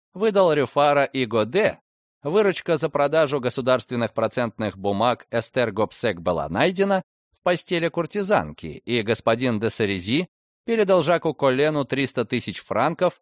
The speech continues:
отказанных ему по завещанию Люсьеном де Рюбампре. Надгробие, выбранное Люсьеном для себя и Эстер,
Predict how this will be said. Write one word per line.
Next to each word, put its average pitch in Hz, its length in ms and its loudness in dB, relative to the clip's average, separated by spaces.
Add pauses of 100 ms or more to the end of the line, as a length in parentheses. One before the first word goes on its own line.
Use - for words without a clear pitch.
(140)
отказанных 175 720 0
ему 139 380 0
по - 180 -2
завещанию 110 640 0
Люсьеном 101 560 -2
де 98 100 0
Рюбампре. 95 680 -2 (520)
Надгробие, 185 600 0
выбранное 160 480 0
Люсьеном 135 580 0
для 123 160 -2
себя 127 340 0
и 120 140 -4
Эстер, 175 640 0